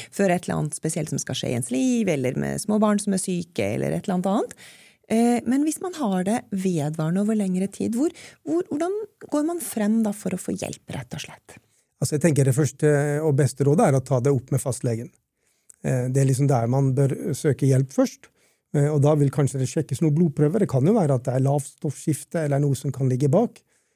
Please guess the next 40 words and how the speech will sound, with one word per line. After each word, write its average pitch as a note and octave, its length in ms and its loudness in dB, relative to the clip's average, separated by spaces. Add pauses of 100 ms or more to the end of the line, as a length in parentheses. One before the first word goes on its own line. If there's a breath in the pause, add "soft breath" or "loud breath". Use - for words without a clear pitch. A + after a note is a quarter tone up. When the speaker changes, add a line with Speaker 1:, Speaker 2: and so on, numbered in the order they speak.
(160)
Speaker 2:
Eh, C#3+ 200 2
og - 160 -2
så A3+ 220 4
er C#3+ 100 4
det F3 80 6
denne D3 280 6 (200)
diagnostikken D3 720 2
som D#3 160 -2
jeg C#3+ 80 2
har D3 80 4
vært C#3+ 160 0
opptatt - 320 -4
av D3 60 4
er D3+ 80 4
viktig, B3 240 0 (100)
for - 120 -4
søvnproblemet C#3 1500 2
kan D3 240 4
skyldes B2+ 440 -2
insomni, D#3 480 4
som D3+ 140 -2
jeg D3 60 2
har B2 80 0
sagt D3 240 -2
litt C3+ 200 2
om. A#3+ 180 2
Det C#3+ 140 0
kan D#3 120 4
være B2 200 2
en B2 100 2
døgnrytmelidelse, C3+ 1160 2
som D#3+ 200 -2
er C#3+ 140 2
en C3+ 80 2
helt D3 320 -4
annen C#3 240 2
type C#3 280 -4
tilnærming B2+ 520 0
og B2+ 100 0
behandling. C3 400 0